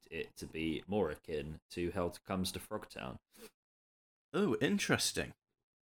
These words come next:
Speaker 2: So that, that is actually set on Dravatan.
Speaker 1: Yeah. And he's, like, the, the, like, King Frog dude, and, uh, we have a Rowdy Roddy Piper character who's attacking them, but we're seeing it from the
Speaker 2: Oh.
Speaker 1: f-, the frog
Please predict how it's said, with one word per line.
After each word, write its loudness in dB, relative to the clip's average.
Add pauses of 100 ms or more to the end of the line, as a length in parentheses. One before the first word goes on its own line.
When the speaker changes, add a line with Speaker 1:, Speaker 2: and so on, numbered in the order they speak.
(280)
Speaker 2:
So 4
that, 12
that 12
is 12
actually 12
set 8
on 8
Dravatan. 6 (380)
Speaker 1:
Yeah. 10 (520)
And 8 (540)
he's, 6
like, 6 (440)
the, 4 (840)
the, 0
like, -2
King 0
Frog 0
dude, -2 (180)
and, -4
uh, 0
we 2
have 0
a 4
Rowdy 2
Roddy 0
Piper -4
character -2
who's -2
attacking -4
them, -2
but 4
we're 4
seeing 8
it 2
from -2
the 4
Speaker 2:
Oh. 4
Speaker 1:
f-, -6
the -4
frog 4